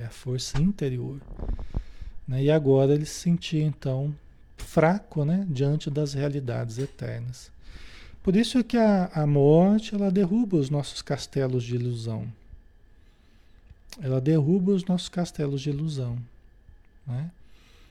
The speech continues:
A mudança, as transformações, aí eclode a nossa realidade. Realidade esta que muitas vezes nós não cultivamos durante a vida,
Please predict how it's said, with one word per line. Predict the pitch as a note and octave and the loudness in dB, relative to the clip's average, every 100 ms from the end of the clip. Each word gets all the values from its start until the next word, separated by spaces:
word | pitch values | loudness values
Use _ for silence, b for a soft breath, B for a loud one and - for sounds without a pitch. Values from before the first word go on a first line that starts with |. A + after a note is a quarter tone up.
| b b - C3+ | b b -16 -8
A | A#2 | 0
mudança, | B2 C3+ A2+ C3 C#3 B2 - - - | 0 2 4 6 4 0 -8 -6 -6
as | - | -6
transformações, | - C3 - - B2+ B2+ - - C3 B2 B2 - | -4 -4 -2 -4 -4 -4 -6 -8 -6 -6 -8 -6
aí | C#3 D#3 D#3+ b b | -2 -2 -2 b b
eclode | E3+ E3+ D#3 C#3+ C#3+ C#3+ C#3+ B2+ | -2 0 2 4 4 4 2 0
a | B2+ | -2
nossa | B2 B2 C3 | -2 -4 -4
realidade. | A2+ C3+ B2+ C3+ B2 A#2 A#2+ A#2+ - b b b b b b - | -2 0 -2 -2 -2 -2 -4 -8 -14 b b b b b b 0
Realidade | F#3+ F#3+ G3+ F3+ F3+ E3+ | 4 6 6 8 6 8
esta | F3+ F3 G3+ G#3 - | 8 10 8 4 -2
que | G#3 G#3+ | 2 4
muitas | A3 A3 F#3+ | 6 4 6
vezes | G3+ G#3 | 4 6
nós | G#3 G#3 G3 | 6 6 8
não | F#3+ G3 G#3 B3 C4+ - b b b b b - | 8 8 8 6 0 -14 b b b b b -4
cultivamos | - B3 - B3+ G3+ G3+ A3+ A3 | 2 4 6 4 8 8 6 4
durante | A3 A3+ A3 B3 | 6 6 4 2
a | |
vida, | G3+ A3+ G3 C3+ | 2 2 0 -2